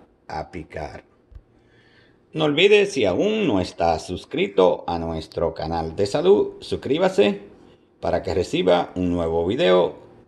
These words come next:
día a día. También no olvide darle un me gusta a este video. Si te gustó este truco, déjame un corazón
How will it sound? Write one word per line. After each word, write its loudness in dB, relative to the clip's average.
día -8
a 0
día. -6
También 0
no -2
olvide 2
darle -4
un -4
me -4
gusta -2
a -6
este -4
video. -6
Si -12
te 0
gustó 2
este 0
truco, 4
déjame -2
un -4
corazón -2